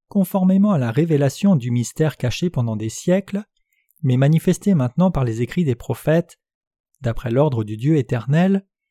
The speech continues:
et porté à la connaissance de toutes les nations afin qu'elles obéissent à la foi, à Dieu seul sage, soit la gloire au siècle des siècles par Jésus-Christ. Amen. Romains seize, versets vingt-cinq à vingt-sept.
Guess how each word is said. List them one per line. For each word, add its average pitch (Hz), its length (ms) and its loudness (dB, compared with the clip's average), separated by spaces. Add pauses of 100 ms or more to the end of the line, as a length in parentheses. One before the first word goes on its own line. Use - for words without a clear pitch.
(340)
et 160 100 2
porté 226 380 -2
à 185 40 2
la 147 120 2
connaissance 170 520 2
de 127 120 0
toutes 190 280 -6
les 131 80 0
nations 175 460 0
afin 143 220 -2
qu'elles 120 240 -4
obéissent 135 400 0
à 127 40 -2
la 120 120 -4
foi, 175 440 -2 (580)
à 113 120 -2
Dieu 131 320 0
seul 190 280 -2
sage, 151 460 -2 (360)
soit 160 200 -2
la 131 120 2
gloire 156 400 0
au 135 60 2
siècle 160 400 -4
des 117 120 -4
siècles 151 460 -4
par 127 180 -4
Jésus-Christ. 139 800 -4 (180)
Amen. 120 640 -4 (680)
Romains 123 340 2
seize, 147 360 -2
versets 120 300 -4
vingt-cinq 120 400 -4
à 127 80 -2
vingt-sept. - 720 -12